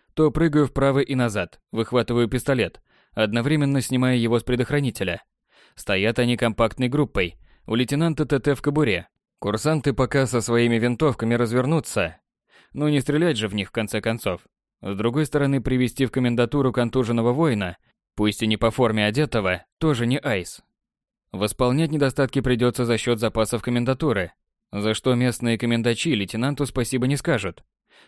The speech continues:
Да и возиться с контуженным тоже никому не захочется. «Приведите в порядок форму одежды». Лейтенант протянул мне книжку с вложенными в нее справкой и отпускным.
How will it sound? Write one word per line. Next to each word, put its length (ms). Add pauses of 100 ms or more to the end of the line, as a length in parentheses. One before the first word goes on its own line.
(100)
Да 140
и 120
возиться 440
с 60
контуженным 580
тоже 240
никому 340
не 120
захочется. 720 (840)
«Приведите 480
в 60
порядок 360
форму 280
одежды». 460 (800)
Лейтенант 440
протянул 380
мне 180
книжку 380
с 80
вложенными 500
в 60
нее 240
справкой 420
и 100
отпускным. 600